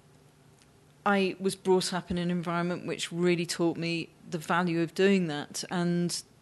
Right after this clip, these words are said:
I just feel very lucky that it was, I didn't, I, it just, I just did it naturally.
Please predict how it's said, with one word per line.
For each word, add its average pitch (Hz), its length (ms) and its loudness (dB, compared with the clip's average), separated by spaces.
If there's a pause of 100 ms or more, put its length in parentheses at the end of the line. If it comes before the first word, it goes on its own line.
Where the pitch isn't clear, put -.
(160)
I 165 80 -4
just - 240 -6
feel 165 160 -2
very 160 240 0
lucky 165 540 -6 (460)
that 180 120 2
it 185 100 2
was, 185 180 -2 (400)
I 190 100 -4
didn't, 190 280 -2 (1080)
I, 262 180 -2
it - 180 -6
just, - 240 -8
I 202 100 2
just 202 200 -6
did 208 80 -4
it 214 100 0
naturally. 160 480 -4